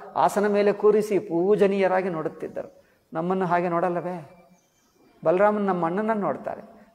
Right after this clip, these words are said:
ದುರ್ಯೋಧನ, ಶಿಶುಪಾಲ ಅವರೆಲ್ಲರೂ ಕ-, ತಮ್ಮ ತಮ್ಮ ಕಾರ್ಯಕ್ರಮಗಳಿಗೆ ಕರೆಯುತ್ತಾರೆ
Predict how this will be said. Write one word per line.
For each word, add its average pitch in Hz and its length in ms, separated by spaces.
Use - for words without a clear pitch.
ದುರ್ಯೋಧನ, 185 500
ಶಿಶುಪಾಲ 190 560
ಅವರೆಲ್ಲರೂ 175 920
ಕ-, - 320
ತಮ್ಮ 165 180
ತಮ್ಮ 180 240
ಕಾರ್ಯಕ್ರಮಗಳಿಗೆ 175 840
ಕರೆಯುತ್ತಾರೆ - 840